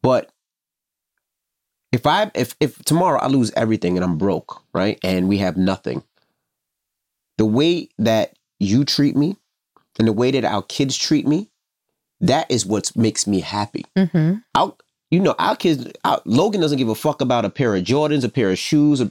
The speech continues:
Speaker 1: a clothes, or nothing like that. He does not care. All Logan cares about is spending time with his dad. That's
Speaker 2: Mm-hmm.
Speaker 1: more than anything in this world. Same thing with Madison. Like,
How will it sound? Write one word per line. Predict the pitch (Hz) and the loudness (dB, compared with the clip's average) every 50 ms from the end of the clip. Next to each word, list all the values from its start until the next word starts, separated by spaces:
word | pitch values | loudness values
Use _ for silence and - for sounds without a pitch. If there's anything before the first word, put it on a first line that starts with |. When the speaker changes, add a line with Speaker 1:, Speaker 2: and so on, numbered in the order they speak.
| - - | -2 -4
Speaker 1:
a | - | -4
clothes, | - - - 151 143 151 147 139 117 | -4 -2 0 0 2 2 0 0 0
or | 107 | 0
nothing | 117 127 120 - 107 | 0 -2 -2 -2 -2
like | 95 92 | -2 -2
that. | - - 104 - | -2 -4 -4 0
He | - 208 233 | 0 2 2
does | 180 175 147 127 117 | 2 2 0 0 0
not | 127 123 - - | -2 -2 -4 -4
care. | - - 120 98 90 - - - - - - - - | -2 -2 0 0 -2 -4 -8 -14 -20 -20 -12 -4 0
All | 160 190 214 214 196 | 2 2 2 2 2
Logan | 170 175 185 185 175 185 185 - | 0 0 0 0 0 -2 -2 -2
cares | - 190 180 180 170 | 0 0 0 0 0
about | 170 165 165 170 - - | 0 0 0 0 0 0
is | 120 - | -4 -4
spending | - - 139 139 131 120 | -2 0 0 2 2 2
time | - 139 131 127 120 | 0 0 0 0 2
with | 117 101 | 2 0
his | 101 95 | 0 0
dad. | 82 110 110 101 82 - - - _ _ _ _ _ _ _ _ _ _ | 0 0 0 0 0 -2 -6 -12 _ _ _ _ _ _ _ _ _ _
That's | - 220 214 170 165 | -2 0 0 0 0
Speaker 2:
Mm-hmm. | 220 | 0
Speaker 1:
more | - 196 175 | 0 0 2
than | 160 147 | 2 2
anything | 147 143 143 135 143 127 | 2 0 0 0 0 0
in | 120 | 0
this | 107 - | 0 0
world. | 95 117 139 123 - - - _ _ - - _ - | -2 -2 -2 -2 -4 -6 -10 _ _ -20 -20 _ -2
Same | - - 202 208 190 | 0 2 2 2 2
thing | 202 185 | 2 0
with | 180 165 | 2 2
Madison. | 165 202 240 196 143 - - - - _ _ _ _ _ _ _ _ _ - | 0 0 0 -2 -2 -4 -4 -8 -12 _ _ _ _ _ _ _ _ _ 0
Like, | 139 147 147 135 - - | 2 2 2 2 -2 -6